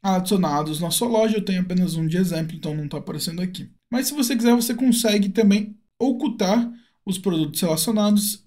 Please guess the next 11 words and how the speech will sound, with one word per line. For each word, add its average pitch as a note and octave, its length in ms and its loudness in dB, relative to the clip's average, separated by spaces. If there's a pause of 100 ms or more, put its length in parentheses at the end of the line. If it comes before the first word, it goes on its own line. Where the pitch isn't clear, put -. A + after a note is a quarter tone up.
e A3+ 180 -4 (260)
clicar G#3+ 320 -2
no F#3+ 140 6
ícone E3 280 -6
do F#3 180 -4
olho F3 180 0
e F#3 120 -4
ele F3+ 140 4
não E3+ 160 2
vai D3 100 -2
aparecer. D3 560 -6